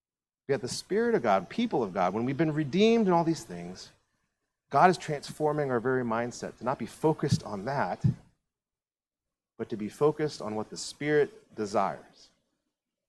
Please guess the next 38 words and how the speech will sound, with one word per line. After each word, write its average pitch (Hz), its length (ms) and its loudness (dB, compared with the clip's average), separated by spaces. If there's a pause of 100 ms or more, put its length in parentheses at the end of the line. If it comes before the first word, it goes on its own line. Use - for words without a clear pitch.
(1120)
Now 95 100 -4
it 87 40 -4
goes 117 180 2
on 120 120 4
to 110 80 0
say, 113 240 2
"The 104 80 0
mind 131 440 6
of 120 120 -2
sinful 151 300 0
man 117 260 0
is 101 260 -8 (160)
death." 92 340 -6 (560)
I 156 120 6
don't 220 100 4
know 190 80 6
about 160 240 4
you, 120 100 -2
but 107 120 -2
if 107 80 -8
you've 127 140 -6
ever 180 220 4
been 180 120 2
on 160 100 2
a 139 60 0
road 147 180 2
trip 165 220 -6
and 120 80 -10
you 123 60 -2
ate 117 80 0
a 113 40 -4
whole 156 160 -2
pack 151 240 2
of - 60 -14
Sour 151 240 2
Punch 147 240 -4
Fruity 156 240 -8
Straws, 170 500 -6